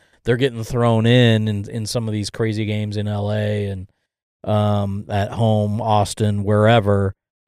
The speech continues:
But I think they both were, they raised the level around them. So,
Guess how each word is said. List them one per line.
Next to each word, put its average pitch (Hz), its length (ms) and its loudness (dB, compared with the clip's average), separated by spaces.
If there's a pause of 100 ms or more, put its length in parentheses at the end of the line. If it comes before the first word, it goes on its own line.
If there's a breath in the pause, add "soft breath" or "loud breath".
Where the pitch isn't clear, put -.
(100)
But 113 200 2 (220)
I 95 100 -4
think 139 200 2
they 104 100 4
both 113 540 2 (180)
were, 104 760 0 (1120)
they 120 180 2
raised 123 380 4
the 117 100 0
level 98 540 0
around 104 440 0
them. 107 180 -12
So, 123 300 4